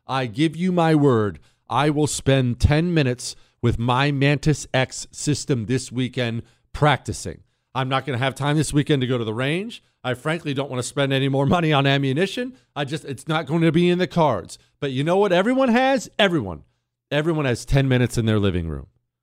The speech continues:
It attaches to your weapon. You practice with your weapon in the comfort of your home. You practice in the air conditioning. You practice in the heat.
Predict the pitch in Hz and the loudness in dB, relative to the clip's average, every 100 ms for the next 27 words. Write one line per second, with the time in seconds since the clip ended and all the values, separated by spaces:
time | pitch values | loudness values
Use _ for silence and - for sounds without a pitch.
0 | _ _ _ _ 131 113 - 131 139 160 | _ _ _ _ -2 -2 -2 -2 -2 -2
1 | 143 - 156 151 170 131 117 113 117 - | -6 -4 -2 -2 0 -2 -2 -6 -10 -14
2 | _ _ 117 165 - 165 160 - 151 - | _ _ -8 -8 -4 -4 -4 -6 -8 -4
3 | 151 190 180 143 117 110 117 110 110 _ | -4 -4 -4 -4 -2 -4 -6 -8 -10 _
4 | _ 127 120 - - 175 170 170 143 139 | _ -4 -2 0 2 2 2 2 2 0
5 | 127 110 71 - _ _ 123 123 135 127 | -4 -4 -8 -16 _ _ -10 -2 -2 -2
6 | 131 - 147 151 123 - 95 90 - 107 | -6 -2 2 4 2 0 -8 -8 -10 -12
7 | - 139 135 151 - 151 151 135 117 | -6 -6 -4 -6 -4 -4 -2 -2 -2